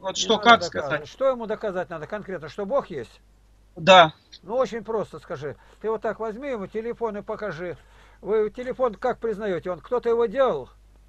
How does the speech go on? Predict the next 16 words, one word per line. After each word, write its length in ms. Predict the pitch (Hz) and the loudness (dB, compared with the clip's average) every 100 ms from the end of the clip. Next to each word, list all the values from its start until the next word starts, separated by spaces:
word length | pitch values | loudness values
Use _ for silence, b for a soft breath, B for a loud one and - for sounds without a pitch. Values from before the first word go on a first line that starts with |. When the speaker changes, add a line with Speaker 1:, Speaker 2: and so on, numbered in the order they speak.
| - - - - - - | -20 -20 -20 -20 -18 2
Speaker 2:
А 160 | 202 | 2
кто 220 | 208 277 277 | 4 6 8
его 200 | 233 214 | 10 8
делал? 400 | 185 160 139 113 - | 4 2 0 -6 -6
Samsung 460 | 247 254 175 226 208 | 0 0 0 -4 -4
написано. 520 | 208 196 214 202 190 | -8 -4 -4 -4 -8
Ну, 120 | 196 - | -4 -4
кто 200 | - 285 | 2 2
делал 340 | 269 233 180 | 6 6 4
его? 320 | 165 151 110 - - - - - - | -2 -4 -6 -8 -20 -20 -20 -20 2
Speaker 1:
Да 180 | 190 226 | 8 10
они 160 | 254 | 10
на 160 | 262 262 | 8 8
это 400 | 247 247 233 226 | 8 6 6 6
имеют 320 | 240 247 | 6 6
Speaker 2:
Нет, 20 | 214 | 6